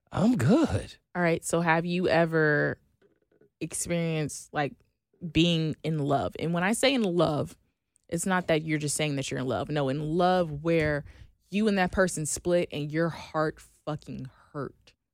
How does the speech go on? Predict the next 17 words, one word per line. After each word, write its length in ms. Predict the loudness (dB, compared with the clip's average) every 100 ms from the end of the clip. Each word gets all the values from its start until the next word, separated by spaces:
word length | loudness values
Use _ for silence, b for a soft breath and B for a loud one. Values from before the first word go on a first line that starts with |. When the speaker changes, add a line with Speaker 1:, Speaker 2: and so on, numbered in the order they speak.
| _ _ _ _
Speaker 2:
You 240 | -4 0 2
had 360 | 2 0 2
this 180 | 2 0
heartbreak 800 | -2 0 2 2 -2 2 2 2 -4
inside 480 | -4 -2 2 2 2
of 100 | -2
you 220 | -4 -4
where 220 | -4 -6
you 220 | -6 -8
felt 300 | -4 -2 0
like 180 | -2 -4
you 100 | -6
couldn't 320 | -4 -4 -6
function, 520 | -8 -8 -8 -12 -14 -16 _ _ _ _ 2
where 200 | 4 4
you 160 | 4 4
just 260 | 6 4